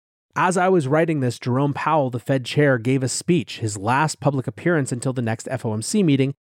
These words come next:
September twentieth to twenty-first. It was at a conference called the State of Monetary Policy After Forty Years, and Powell gave a much retweeted quote now that said, "C B D C should be privacy protected, intermediated, widely transferable, and identity verified.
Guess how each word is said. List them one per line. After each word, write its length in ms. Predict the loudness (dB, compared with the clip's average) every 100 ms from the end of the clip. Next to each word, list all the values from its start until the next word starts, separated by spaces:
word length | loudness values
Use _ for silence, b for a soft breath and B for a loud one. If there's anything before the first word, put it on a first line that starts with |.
| -8
September 360 | -4 0 -2
twentieth 400 | -2 -2 -2 -2 -6
to 60 |
twenty-first. 840 | -6 -6 -6 0 0 0 -8 -14 _ _ _ _ -4
It 60 |
was 120 | 0 2
at 100 | 0
a 40 |
conference 400 | 0 -2 0 -4
called 220 | -2 -2
the 60 | -2
State 220 | 0 0
of 60 | 2
Monetary 460 | 0 0 2 0
Policy 440 | 0 0 0 2 0
After 180 | -2
Forty 300 | -6 -4 -2
Years, 640 | -4 0 2 2 0 -6 -12 _ -4
and 140 | -4
Powell 240 | 0 0 2
gave 200 | 2 2
a 120 | 0
much 440 | 2 2 0 -4 -4
retweeted 540 | 0 0 0 -2 -2
quote 260 | 0 0 2
now 240 | 0 0 -2
that 160 | -4
said, 420 | 0 2 2 -2 -10 _ _ -10
"C 220 | 0 2
B 100 | 2
D 100 | 0
C 180 | 2 0
should 160 | 0
be 100 | -4
privacy 440 | -2 -2 0 -2 -6
protected, 520 | -8 -4 -2 0 0
intermediated, 760 | -2 -6 -2 0 4 4 4 0
widely 300 | -2 -2 -4
transferable, 680 | -4 -6 -2 2 4 2 0
and 160 | 0
identity 500 | 0 0 -4 -6 -10
verified. 680 | -2 2 2 0 -6 -8 -18